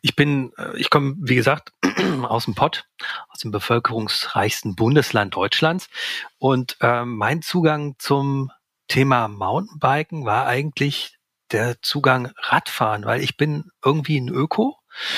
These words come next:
ähm, und hab nie Bock gehabt, einen Führerschein zu machen, weil ich immer gesagt hab, nee, äh, es gibt genug Autos auf der Welt, ich fahr lieber Rad.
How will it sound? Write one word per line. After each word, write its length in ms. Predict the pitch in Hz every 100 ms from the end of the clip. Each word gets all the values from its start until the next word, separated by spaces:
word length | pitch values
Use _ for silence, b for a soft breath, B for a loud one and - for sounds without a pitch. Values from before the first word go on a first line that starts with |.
| B B B -
ähm, 640 | 143 139 139 139 135 143 - _
und 400 | - 147 135 -
hab 280 | - - - _ _ _ _ _
nie 540 | - 143 180 202 185 190 190 -
Bock 180 | 160 151
gehabt, 260 | 151 147 _
einen 120 | 156 131
Führerschein 560 | - 156 120 - 113
zu 120 | -
machen, 320 | 117 120 170 135
weil 120 | 123
ich 120 | 123
immer 160 | 131 127
gesagt 260 | 127 127
hab, 180 | 127 -
nee, 280 | 135 147 156 B B B B -
äh, 280 | - 135 135
es 140 | -
gibt 180 | - -
genug 220 | 139 156
Autos 360 | - 143 147 -
auf 140 | -
der 140 | 139 131
Welt, 200 | 135 -
ich 100 | -
fahr 160 | 139
lieber 280 | 135 131 113
Rad. 340 | 117 156 -